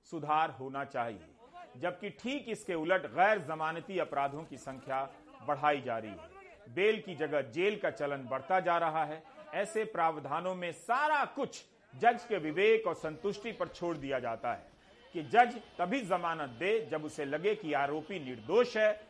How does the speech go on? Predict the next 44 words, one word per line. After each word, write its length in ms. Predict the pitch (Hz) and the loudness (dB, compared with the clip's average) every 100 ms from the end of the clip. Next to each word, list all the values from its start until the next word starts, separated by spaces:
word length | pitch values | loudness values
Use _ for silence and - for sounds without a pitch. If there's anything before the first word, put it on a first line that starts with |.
| - - | -8 2
और 120 | 214 | 2
इसके 320 | 226 - 254 | 2 -2 0
पर्याप्त 580 | 247 180 160 170 190 - 123 | 0 2 4 6 4 0 -4
आधार 440 | 131 110 156 135 | -4 4 4 4
हैं। 140 | - - - - - 180 | 0 -14 -20 -20 -6 -2
अगर 200 | 208 254 | 0 0
साफ 440 | - 208 262 - | 2 4 4 4
साफ 240 | 247 240 208 | 2 2 0
मामला 400 | 180 175 196 190 | -4 0 2 2
ना 260 | 143 185 | 2 2
हो 200 | 160 104 - - | 2 -2 -18 -16
तो 60 | 160 - | -16 -12
इतने 320 | 170 247 311 | -6 0 2
आरंभिक 600 | 320 226 202 196 185 185 | 4 6 6 6 4 0
स्तर 300 | 156 - 117 | -2 -4 -6
पर 260 | 113 147 143 | -4 -8 2
जज 240 | 185 226 - | 4 4 2
कैसे 320 | 214 214 320 | -2 0 0
मान 300 | 302 208 175 | 2 0 0
लेगा 260 | 120 95 - - - - - - | -4 -10 -14 -20 -20 -20 -20 -10
कि 60 | 208 | 0
वह 140 | 240 | 2
निर्दोष 520 | 214 196 208 277 - | 4 4 8 8 6
व्यक्ति 360 | 190 190 - 135 | 0 0 -2 -10
है 200 | 110 90 - - - | -10 -14 -20 -20 -4
या 120 | 165 202 | 0 6
दोषी 440 | 269 269 - 151 | 8 8 6 -8
है? 220 | 107 - - - - - - | -8 -14 -16 -16 -20 -18 -2
यही 280 | 202 269 285 | 0 0 0
नहीं, 220 | 285 220 | -2 2
हर 200 | 202 240 | 2 2
केस 440 | - 254 285 - | 2 6 6 4
में 120 | 254 | -4
मुचलका 540 | 208 185 214 214 233 233 | -4 0 2 4 6 6
दिए 260 | 190 196 | 4 0
जाने 320 | 170 170 190 208 | 2 0 0 -2
के 160 | 202 | -4
मामले 420 | 156 165 180 208 | -2 0 0 -2
में 160 | 196 170 | -4 -4
भी 120 | 185 | -6
सुधार 440 | - 151 147 165 165 | -6 -2 0 0 0
की 140 | 156 | 0
आवश्यकता 600 | 135 127 - 135 - 185 | 0 -2 -8 -6 0 2
है। 280 | 170 185 | 2 0